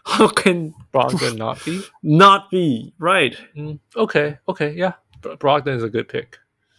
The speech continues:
Speaker 1: Yeah, 我，我，我会选，我，我选三个啦。
Speaker 2: OK。
Speaker 1: 但是第一个，第一名的受伤了，right?
Speaker 2: OK。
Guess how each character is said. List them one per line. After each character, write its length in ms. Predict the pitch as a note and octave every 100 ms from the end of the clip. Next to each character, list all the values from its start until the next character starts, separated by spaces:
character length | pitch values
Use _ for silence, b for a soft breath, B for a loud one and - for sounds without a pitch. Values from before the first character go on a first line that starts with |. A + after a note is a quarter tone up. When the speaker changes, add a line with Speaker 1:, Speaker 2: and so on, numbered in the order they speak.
| _ -
Speaker 1:
Yeah, 280 | C#3+ B2+ C#3+
我， 200 | D3+ F3
我， 220 | D#3+ D#3 D#3+
我 180 | C#3
会 200 | C#3 G3
选， 360 | F3+ - B2 C#3 b b
我， 180 | E3+ F#3
我 200 | D3 G3
选 220 | - D#3+
三 260 | C3 D3+ D3
个 160 | C#3
啦。 200 | B2 C3 C#3+
Speaker 2:
OK。 220 | C3 C3+ -
Speaker 1:
但 100 | E3
是 80 | E3+
第 240 | E3 D#3+
一 60 | D#3
个， 100 | C3
第 300 | - F3 F#3+
一 40 |
名 140 | D3+
的 140 | A#2 A#2
受 180 | D3 A#2+
伤 240 | A#2+ A#2
了， 80 | A2
right? 220 | A2+ A#2+
Speaker 2:
OK。 140 | B2